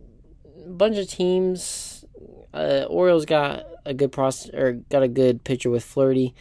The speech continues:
and he came in, dominated his games. But otherwise, nothing really shaped or stood out too much that a team is an ultimate favorite or at least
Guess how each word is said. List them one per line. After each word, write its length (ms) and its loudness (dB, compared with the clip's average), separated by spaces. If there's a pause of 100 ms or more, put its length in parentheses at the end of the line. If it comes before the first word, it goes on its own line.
(380)
and 240 0
he 140 -2
came 300 0
in, 320 0
dominated 680 -4
his 280 -4
games. 480 -4 (240)
But 340 -2 (1040)
otherwise, 680 2
nothing 400 -4
really 540 0 (760)
shaped 720 -2 (160)
or 440 0
stood 520 -2
out 240 0
too 180 -6
much 340 -6
that 180 2
a 80 2
team 420 -4
is 340 -4
an 140 -8
ultimate 440 -4
favorite 460 2
or 300 2
at 140 2
least 420 -4